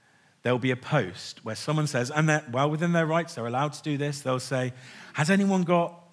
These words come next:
any of this? I'm looking for X. Has anyone got any of that? I really need X." And then sometimes people will say, "Yeah, of course we do."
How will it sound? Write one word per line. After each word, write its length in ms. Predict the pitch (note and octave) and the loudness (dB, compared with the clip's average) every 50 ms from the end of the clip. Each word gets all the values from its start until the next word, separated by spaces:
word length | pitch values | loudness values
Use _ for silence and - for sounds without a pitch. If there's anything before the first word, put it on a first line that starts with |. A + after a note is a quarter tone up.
| _ _ _ _ _ - | _ _ _ _ _ -4
any 200 | C#3+ C#3+ C#3 C3+ | -2 0 0 0
of 100 | A#2 A2 | -2 -2
this? 340 | A#2 G2+ F2 - - - - - | -4 -6 -6 -8 -12 -14 -12 -8
I'm 100 | A#2 B2+ | -4 -4
looking 240 | C#3 C#3 - C3 B2 | -4 -2 -4 -4 -4
for 200 | - C3+ B2 - | -2 -4 -4 -4
X. 380 | - G#2+ G2 - - - - - | -4 -6 -6 -6 -8 -14 -14 -10
Has 140 | - C3 C3+ | -6 -4 -2
anyone 240 | C#3 C#3+ C#3 C3+ C3 | 0 0 0 0 0
got 180 | C#3 C#3 - | -2 -2 -2
any 200 | A#2 A2+ A2 G#2+ | -2 -4 -4 -4
of 140 | G#2+ G2+ G#2+ | -6 -6 -6
that? 220 | A#2+ G#2+ G#2 F#2+ | -6 -6 -6 -6
I 60 | F#2+ G#2+ | -8 -8
really 320 | G2+ A2+ A#2 A2+ A2 G#2+ | -6 -6 -4 -4 -4 -4
need 300 | G2+ G#2+ G#2 G2+ G2 - - | -4 -4 -4 -4 -6 -8 -10
X." 400 | - F#2+ F2 - _ - - - _ _ _ _ _ _ - - - - - - _ - | -10 -12 -12 -12 _ -20 -20 -20 _ _ _ _ _ _ -20 -20 -20 -20 -20 -20 _ -2
And 100 | D#3 D#3 | 2 2
then 100 | D#3 D3+ | 4 4
sometimes 580 | - - D3+ C#3 C3 - B2+ B2 B2+ C3 A#2+ - | 2 2 0 0 0 -2 -2 0 0 -2 -4 -4
people 280 | - D3 C3+ - - | -4 -6 -6 -4 -4
will 40 | C#3 C3+ | -6 -4
say, 160 | - G3+ A#3 | -2 -2 0
"Yeah, 220 | B3+ D4+ D#4+ D#4 | 2 2 2 2
of 60 | C#4+ | 2
course 240 | D#4 - C4+ B3 - | 2 0 0 0 2
we 80 | G3+ E3+ | 0 0
do." 200 | C3 A#2+ G2+ | 0 -2 -4